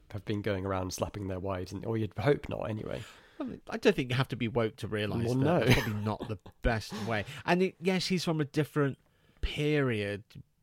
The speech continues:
Speaker 2: but he's not deaf, dumb and blind.
Speaker 1: It's just that it's this weird, um, it's this very arrogant,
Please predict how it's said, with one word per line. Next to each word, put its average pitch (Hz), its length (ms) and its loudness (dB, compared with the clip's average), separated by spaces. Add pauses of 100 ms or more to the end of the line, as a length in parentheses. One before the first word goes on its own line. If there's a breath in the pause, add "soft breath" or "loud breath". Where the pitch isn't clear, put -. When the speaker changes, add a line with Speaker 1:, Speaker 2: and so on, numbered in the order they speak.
(340)
Speaker 2:
but 135 380 4
he's 135 220 0
not 135 400 0
deaf, 123 280 -2
dumb 113 220 0
and 101 120 -4
blind. 82 440 -2
Speaker 1:
It's 147 140 6
just 190 200 0
that 160 260 6
it's 156 160 4
this - 280 2
weird, 147 640 6
um, 120 580 2 (200)
it's 117 160 -4
this 120 100 -4
very 139 600 4 (160)
arrogant, 120 640 2